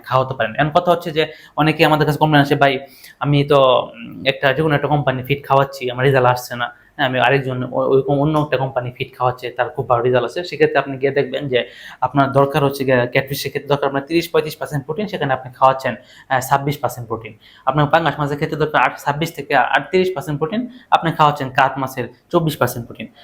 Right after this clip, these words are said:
আপনার তেলাপিয়ার দরকার তিরিশ থেকে পঁয়ত্রিশ পার্সেন্ট, আঠাশ পার্সেন্ট প্রোটিন, সেক্ষেত্রে আপনি খাওয়াচ্ছেন পাঙ্গাসের ছাব্বিশ পার্সেন্ট প্রোটিন।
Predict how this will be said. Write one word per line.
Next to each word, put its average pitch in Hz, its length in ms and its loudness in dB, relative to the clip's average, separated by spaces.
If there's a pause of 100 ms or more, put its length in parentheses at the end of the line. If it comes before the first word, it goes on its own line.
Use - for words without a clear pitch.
(140)
আপনার 160 220 0
তেলাপিয়ার 175 380 6
দরকার 170 200 6
তিরিশ 185 320 4
থেকে 151 180 0
পঁয়ত্রিশ 170 320 0
পার্সেন্ট, 139 320 0
আঠাশ 147 180 -4
পার্সেন্ট 139 260 -6
প্রোটিন, 294 180 -10
সেক্ষেত্রে 170 300 0
আপনি 147 160 -4
খাওয়াচ্ছেন 139 320 0
পাঙ্গাসের 139 440 -4 (240)
ছাব্বিশ 147 380 0
পার্সেন্ট 117 300 -4
প্রোটিন। 120 200 -6